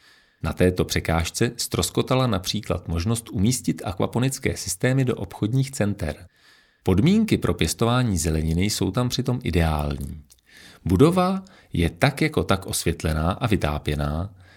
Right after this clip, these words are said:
lidé by se mohli chodit na akvaponický systém dívat a zároveň si v obchodech nakoupit zcela čerstvou zeleninu.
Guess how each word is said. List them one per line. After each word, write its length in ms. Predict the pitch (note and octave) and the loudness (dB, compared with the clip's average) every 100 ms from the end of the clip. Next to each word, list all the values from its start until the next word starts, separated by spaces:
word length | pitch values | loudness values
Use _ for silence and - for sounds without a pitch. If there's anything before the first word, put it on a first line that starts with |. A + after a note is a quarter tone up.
| - | -4
lidé 300 | F2+ A2+ G3+ | 2 6 6
by 120 | G3+ F#3 | 4 2
se 160 | C3 | 2
mohli 280 | A2 C#3+ B2+ | 2 4 2
chodit 380 | - B2 D#3+ D#3+ | 2 2 2 -2
na 80 | - | -6
akvaponický 720 | E2+ F#2 F2+ A#2 C#3+ - F2+ | -2 0 2 2 0 -2 -4
systém 400 | G2+ - E2+ D#2 | -2 -2 -2 -2
dívat 560 | D2+ E2 D#2 D#2+ F#2 - - - - | -2 -2 0 -2 -2 -8 -20 -14 -8
a 80 | |
zároveň 560 | D2 D#2 E2 G2 C#3+ F3 | -2 0 2 2 2 0
si 180 | - B2+ | -2 -4
v 80 | - | -4
obchodech 440 | - - D#3 - | -8 -4 -2 -4
nakoupit 580 | F#2 A#2 A2+ C#3+ C3+ - | -4 0 0 0 -4 -6
zcela 440 | - - - A3 E3+ | -12 -6 0 0 0
čerstvou 560 | - A#2+ A#2+ - A#2 | -2 -2 -2 0 0
zeleninu. 460 | G2+ E2 D#2+ D2+ C#2+ | 2 0 0 -2 -6